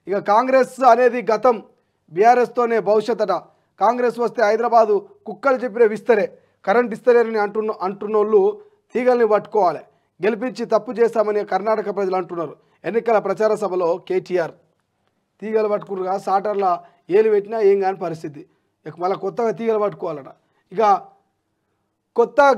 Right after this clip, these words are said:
గాలి ఎటో. ఈ ఎన్నికల్లో తొలిసారి ఓటర్లు తొమ్మిది పాయింట్ తొంభై తొమ్మిది లక్షలకు,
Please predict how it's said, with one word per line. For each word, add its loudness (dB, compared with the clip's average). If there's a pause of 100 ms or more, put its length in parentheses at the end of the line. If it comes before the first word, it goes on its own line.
(440)
గాలి 4
ఎటో. 2 (580)
ఈ -8
ఎన్నికల్లో 0
తొలిసారి 2
ఓటర్లు 4
తొమ్మిది -2
పాయింట్ -4
తొంభై 2
తొమ్మిది -2
లక్షలకు, -2